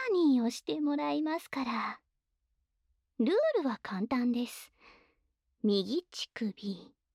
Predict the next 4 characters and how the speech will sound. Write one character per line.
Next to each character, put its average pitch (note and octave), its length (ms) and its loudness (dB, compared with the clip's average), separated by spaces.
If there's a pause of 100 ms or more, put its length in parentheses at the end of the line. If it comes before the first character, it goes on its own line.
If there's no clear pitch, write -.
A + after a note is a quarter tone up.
(160)
左 D4 720 -2 (100)
乳 - 220 -12
首、 - 500 -10 (600)
竿、 F#3+ 760 -8